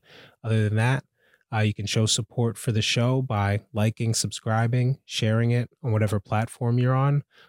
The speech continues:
Um, I'm not on Facebook, but shout out to Gil and all of his fans for sharing episode one. If you wanna go back, we had a great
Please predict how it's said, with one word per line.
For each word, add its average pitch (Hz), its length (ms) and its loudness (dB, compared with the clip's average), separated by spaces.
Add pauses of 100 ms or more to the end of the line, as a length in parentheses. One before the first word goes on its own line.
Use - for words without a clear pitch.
(140)
Um, 101 440 0 (180)
I'm 120 100 0
not 113 220 2
on 110 100 0
Facebook, 110 600 -2
but 101 200 -4
shout 104 300 0
out 104 260 0
to 104 380 0 (360)
Gil 113 460 -2
and 117 140 -2
all 104 260 0
of 101 120 -4
his 101 540 0 (120)
fans 107 520 0
for 98 380 -2
sharing 101 540 0
episode 98 640 -2
one. 98 380 0 (360)
If - 80 -20
you 113 60 -2
wanna 104 120 2
go 98 120 0
back, 98 280 0
we 104 140 -4
had 98 140 0
a 98 40 0
great 101 460 -2